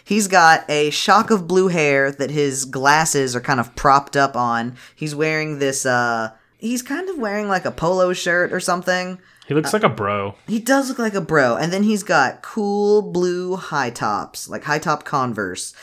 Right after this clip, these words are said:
Speaker 1: And he's also, like, raring to go. Out of all the other, uh, characters,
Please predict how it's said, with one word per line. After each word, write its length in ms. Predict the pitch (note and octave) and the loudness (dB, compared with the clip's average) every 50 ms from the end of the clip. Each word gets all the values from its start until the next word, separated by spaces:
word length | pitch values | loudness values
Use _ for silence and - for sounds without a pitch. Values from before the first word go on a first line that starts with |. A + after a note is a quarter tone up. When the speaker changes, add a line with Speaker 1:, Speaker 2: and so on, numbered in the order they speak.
| - - - | -20 -14 -10
Speaker 1:
And 120 | - E3 G#3 | -6 -2 -2
he's 160 | A#3+ A#3+ G#3 | 0 2 2
also, 380 | G#3+ G3 G3+ G3+ F#3 D#3+ D3+ C#3 | 2 0 0 0 -2 -2 0 -2
like, 180 | C3 B2 A2 A2+ | -2 -4 -6 -6
raring 420 | A#2+ B2+ D3 D3 D3 C#3 C3+ C3 | -2 0 0 2 2 2 0 -2
to 60 | B2+ | -2
go. 340 | A2 B2+ B2 A#2 A2 G2+ - - | -2 -2 -2 -2 -2 -4 -2 0
Out 120 | D3 D#3+ | 0 0
of 80 | D#3+ D#3 | 0 0
all 280 | D#3 D#3+ E3 F3 F#3 | 0 0 0 0 0
the 160 | F#3 F#3+ F3+ E3+ | -2 -2 -2 -2
other, 400 | E3+ D#3 E3 D#3+ D3+ C#3+ C3+ - | -2 0 0 0 0 0 0 0
uh, 260 | - C3+ C3 B2+ B2 B2 B2 | 0 0 2 2 0 0 -2
characters, 800 | - - D#3 C#3+ C3+ B2 B2 - B2 A#2 A2 G#2+ G#2+ - - | -4 -2 0 0 0 0 0 -2 -2 -2 -2 -4 -4 -6 -8